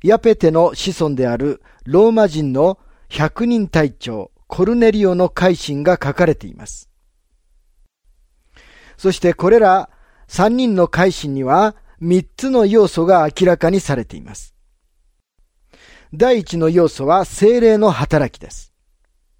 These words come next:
聖霊がピリポをサマリアに連れて行きました。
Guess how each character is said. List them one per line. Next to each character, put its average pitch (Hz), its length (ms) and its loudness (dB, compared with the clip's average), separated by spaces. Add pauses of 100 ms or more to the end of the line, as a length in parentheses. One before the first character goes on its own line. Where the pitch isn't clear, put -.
(500)
聖 233 280 2
霊 240 200 4
が 226 280 0 (460)
ピ 247 120 0
リ 226 100 0
ポ 165 180 2
を 156 80 2
サ 156 220 -2
マ 214 120 2
リ 214 140 2
ア 196 80 2
に 196 80 0
連 175 200 -4
れ 170 100 2
て 175 100 0
行 156 140 -2
き 117 100 -14
ま 92 80 -16
し - 80 -20
た。 - 180 -20